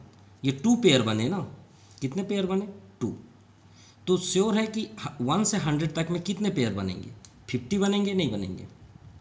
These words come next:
बनेंगे ना। मतलब दो दो का पेयर कितने बनेंगे? फिफ्टी बनेंगे। और दो दो के पेयर से ऐड से हमें क्या रिजल्ट मिल रहा है? वन हंड्रेड वन। याद रखिएगा, जो हमने अभी पेयर बनाया उसी से ही ये फार्मूला डिराइव होगा।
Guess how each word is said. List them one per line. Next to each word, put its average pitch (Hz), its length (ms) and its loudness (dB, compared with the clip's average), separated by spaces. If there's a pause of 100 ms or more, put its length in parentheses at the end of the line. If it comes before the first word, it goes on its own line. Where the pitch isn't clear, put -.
(160)
बनेंगे 131 300 0
ना। 196 180 -2 (460)
मतलब 139 220 0
दो 170 140 4
दो 185 140 6
का 190 100 0
पेयर 180 300 2
कितने 185 280 -4
बनेंगे? 104 320 0
फिफ्टी 170 360 -4
बनेंगे। 139 400 -2 (500)
और 135 140 0 (100)
दो 180 160 2
दो 214 160 -2
के 208 100 -2
पेयर 165 340 0
से 196 160 0
ऐड 151 360 0
से 170 180 -2
हमें 160 220 2
क्या 156 160 -4
रिजल्ट 147 360 0
मिल 139 160 0
रहा 156 100 0
है? 190 160 -4 (160)
वन 123 200 -2
हंड्रेड 123 380 -2 (200)
वन। 101 180 -8 (480)
याद 165 240 0
रखिएगा, 151 460 0 (720)
जो 127 100 0
हमने 180 180 4
अभी 202 160 4
पेयर 190 280 4
बनाया 180 320 2 (100)
उसी 165 300 -2
से 190 200 2
ही 175 100 4
ये 196 140 2
फार्मूला 135 440 2
डिराइव 95 400 -2
होगा। 92 240 -6